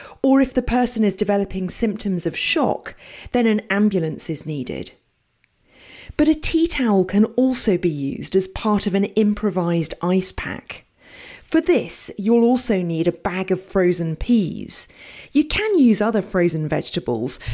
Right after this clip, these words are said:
but I like peas because of their shape and so their ability to wrap around a joint or a limb.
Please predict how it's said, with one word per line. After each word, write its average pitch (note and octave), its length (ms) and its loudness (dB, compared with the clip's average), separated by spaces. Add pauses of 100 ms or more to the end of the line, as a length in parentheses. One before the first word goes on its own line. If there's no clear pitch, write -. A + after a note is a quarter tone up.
(160)
but B3 180 0
I D#4 180 2
like A3 360 0
peas F#3+ 480 2
because G#3 380 0
of A#3 100 0
their D#3+ 180 -6
shape A#3+ 540 -2 (320)
and B3+ 160 0
so C4+ 220 0
their B3+ 180 2
ability B3 580 0
to F#3 140 -2
wrap G#3 400 -2
around F#3 460 0
a E3 60 0
joint F3+ 560 0 (100)
or D#3 180 2
a C3 60 -2
limb. D#3 480 0